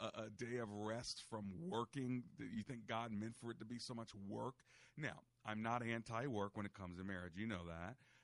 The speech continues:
Uh, and I'm here every week talking about how to make it better, how to deal with it when you're going through difficult times. But I guess what I wanna do today is just kinda breathe some life into you and say, "Guess what? Summer's here. Uh, guess what? Uh, the opportunity to just, uh,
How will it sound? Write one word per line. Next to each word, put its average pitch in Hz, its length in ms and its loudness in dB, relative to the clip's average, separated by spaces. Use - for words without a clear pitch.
Uh, 101 400 6
and 104 100 4
I'm 98 160 2
here 98 260 2
every 101 220 4
week 156 220 4
talking 113 380 0
about 92 240 0
how 95 100 2
to 95 60 2
make 104 200 2
it 107 140 -6
better, 104 500 4
how 92 100 2
to 95 120 2
deal 101 260 0
with 104 140 2
it 107 80 0
when 101 100 2
you're 101 80 2
going 101 240 0
through 104 120 -6
difficult 98 440 -2
times. 92 340 0
But - 140 2
I 107 80 4
guess 117 260 2
what 113 120 4
I 110 60 4
wanna 104 220 4
do 98 180 4
today 101 340 2
is 92 100 0
just 90 140 -6
kinda 98 180 -2
breathe 98 300 0
some 98 180 -4
life 107 240 -2
into 117 240 -12
you 104 80 -8
and 131 140 -10
say, - 180 -4
"Guess 104 180 -2
what? 110 220 -2
Summer's 104 460 0
here. 117 240 -12
Uh, 95 100 0
guess 101 300 0
what? 104 320 2
Uh, 92 200 2
the 92 100 4
opportunity 101 640 0
to 92 120 -2
just, 98 440 -4
uh, 104 140 -4